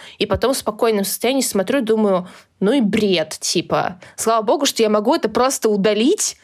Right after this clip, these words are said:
и всё, оно больше на меня не влияет. То есть удалить что-то из головы очень сложно, а удалить, э, там, просто строчку какую-то текста гораздо легче.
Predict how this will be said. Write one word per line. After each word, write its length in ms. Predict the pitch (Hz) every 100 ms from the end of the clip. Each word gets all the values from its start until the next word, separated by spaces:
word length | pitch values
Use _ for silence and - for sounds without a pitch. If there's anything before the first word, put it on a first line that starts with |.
| -
и 120 | - 330
всё, 340 | - - 240
оно 180 | 226 214
больше 340 | 202 302 - 269
на 60 |
меня 160 | 226 233
не 160 | 262
влияет. 500 | 233 247 220 185 175
То 80 | 185
есть 160 | 196 226
удалить 320 | 214 233 339
что-то 260 | - 254 233
из 120 | 214
головы 360 | 208 220 392
очень 220 | 311 - 226
сложно, 640 | - 285 453 294 226 202 - - -
а 220 | 196 196
удалить, 580 | 196 214 226 262 - 214
э, 340 | 202 190 180
там, 240 | 180 175 180
просто 340 | 180 196 -
строчку 540 | 208 - 226 220 - 190
какую-то 440 | 185 208 190 185
текста 680 | - 359 - - 190 175 -
гораздо 440 | 190 196 226 254 214
легче. 540 | 185 170 - - -